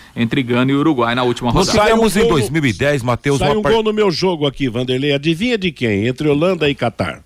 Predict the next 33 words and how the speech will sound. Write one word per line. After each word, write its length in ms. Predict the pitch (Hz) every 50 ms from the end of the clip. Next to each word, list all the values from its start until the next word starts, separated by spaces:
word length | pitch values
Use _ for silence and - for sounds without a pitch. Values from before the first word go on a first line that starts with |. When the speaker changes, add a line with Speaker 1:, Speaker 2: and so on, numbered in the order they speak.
| _ -
Speaker 2:
Holanda. 400 | - 165 156 156 143 110 98 87 85 - -
Speaker 3:
Holanda. 540 | 196 180 - - 165 156 127 - 123 101 87 - - - - -
Holanda 440 | 151 160 156 170 160 - 185 143 143 147
um 100 | 147 139
a 80 | 127
zero. 400 | 110 87 92 95 87 80 73 69 - - - - - 131 113 95 - - - -
Speaker 2:
Ô, 220 | - 175 180 - -
ô, 40 |
Matheus, 280 | 180 202 202 - 202 185
não 120 | 202 208
foi, 260 | - - 269 247 - 165
é, 300 | 139 123 113 - 123 127 - -
Uruguai 540 | 156 151 139 107 95 123 147 165 160 143
e, 100 | 117 113 - -
e, 880 | 117 113 113 104 - 104 104 104 104 - - 98 101 104 101 98 95 -
e, 80 | 104 113
e 40 |
Gana 400 | 101 85 127 147 147 139 123 107
que 340 | 98 - 110 107 95 90 82 -
fizeram 640 | - 131 120 87 82 120 151 165 170 170 147 127
uma 140 | 117 117 117
partida 500 | 110 - 113 107 - - 156 139 135 117
épica 400 | 113 139 151 - - - - 113
lá 160 | 107 110 120
em 60 | 120 104
Joanesburgo, 640 | 90 120 120 117 104 82 80 82 117 - 98 101
no 80 | 110 104
estádio 340 | 98 - - 110 107 98 -
Soccer 320 | - 107 98 - 87 82
City? 480 | - - 110 120 147 139 - - - - _ _ - -
Speaker 3:
Ah, 80 | 110 101
rapaz, 480 | 95 107 104 - - 107 104 98 90
é, 60 | 113